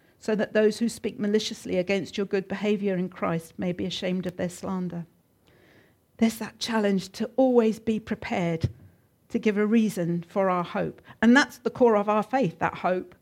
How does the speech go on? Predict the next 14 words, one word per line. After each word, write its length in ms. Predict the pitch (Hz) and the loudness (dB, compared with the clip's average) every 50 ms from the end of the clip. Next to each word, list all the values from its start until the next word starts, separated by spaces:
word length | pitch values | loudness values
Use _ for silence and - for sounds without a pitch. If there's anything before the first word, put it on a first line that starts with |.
| _ - - - _ _ _ _ _ _ _ _ _ _ _ - | _ -20 -20 -20 _ _ _ _ _ _ _ _ _ _ _ 0
In 140 | 214 214 | 2 2
Hebrews, 480 | 208 254 254 220 214 214 214 208 - - _ _ _ _ | 4 4 4 4 4 2 0 0 -2 -14 _ _ _ _
it 200 | - 226 214 - | 2 2 2 2
says, 280 | - - 220 220 208 - | 0 -2 -2 -2 0 2
"Now 280 | 233 233 226 233 226 220 | 2 4 4 4 2 0
faith 480 | - - - 269 254 240 247 - - - | 0 0 2 4 4 2 0 -4 -6 -4
is 120 | 220 214 | -4 -2
being 260 | - - 220 226 220 202 | 0 2 2 2 2 0
sure 540 | - - - - 254 247 240 240 240 226 | -2 -2 0 4 8 10 10 12 10 10
of 120 | 226 214 - | 6 4 2
what 160 | 226 196 - | -2 -2 -2
we 120 | 214 208 | -2 -2
hope 260 | 196 202 226 226 226 - | -2 0 -2 -2 -2 -6
for, 300 | - - 170 160 160 | -6 -4 -4 -4 -4